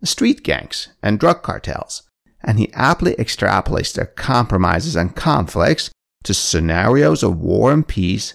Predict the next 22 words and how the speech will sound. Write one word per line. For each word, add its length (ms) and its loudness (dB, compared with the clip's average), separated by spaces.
between 380 2
states. 540 0
His 180 2
latest 460 4
book 300 2
just 260 0
published 500 0
in 100 4
April. 460 0
It's 260 -4
titled 560 0
Why 500 0
We 140 2
Fight. 420 0
In 180 4
it, 260 2
he 220 -4
argues 500 2
that 340 4
war 680 4
is 160 0
hard 440 -2